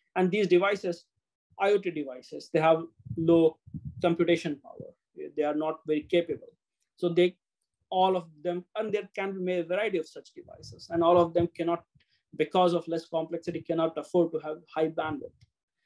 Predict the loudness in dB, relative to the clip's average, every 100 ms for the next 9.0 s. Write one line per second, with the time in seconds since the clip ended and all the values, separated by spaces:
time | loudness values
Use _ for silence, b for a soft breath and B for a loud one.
0 | _ -2 0 4 6 4 2 2 2 2
1 | 0 2 2 4 6 4 4 0 -2 -2
2 | _ _ _ _ _ _ _ 2 4 4
3 | 0 -2 -4 -4 -6 -8 -10 -10 -8 -4
4 | -2 -2 -6 -6 -4 -6 -4 -2 2 4
5 | 4 2 2 2 0 0 -2 -4 _ _
6 | -8 -4 0 0 -2 -6 -4 -2 -2 -2
7 | -4 -4 -12 _ _ _ -4 0 2 0
8 | -4 _ 0 4 4 2 -6 -12 -12 -12